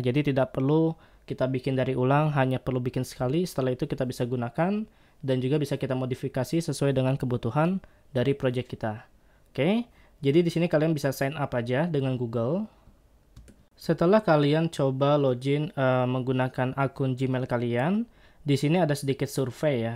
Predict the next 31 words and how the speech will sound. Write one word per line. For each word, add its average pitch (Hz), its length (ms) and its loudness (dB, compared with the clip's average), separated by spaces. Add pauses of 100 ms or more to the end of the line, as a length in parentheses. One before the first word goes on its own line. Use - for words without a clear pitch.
Jadi 123 240 -2
kalian 135 220 0
tidak 127 260 -2
perlu 123 80 0
khawatir. 127 640 -2 (560)
Di 135 80 -2
sini 156 240 0
kita 156 160 2
bisa 135 240 -2
isi 135 240 -2
aja, 127 480 -2 (240)
eh, 139 480 -2
saat 139 240 0
ini 185 320 2 (160)
role 139 240 4
kita 127 480 2
atau 139 160 0
jabatan 127 480 0
kita 131 240 -4
itu 131 160 -2
adalah 139 240 0
seorang 127 400 -4
desainer. 123 560 -4 (560)
Jadi 127 160 0
kita 139 240 0
desain 127 320 -4
aja, 120 400 -4
setelah 123 320 -4
itu 156 320 -4
create 139 400 -4
account. 160 560 -4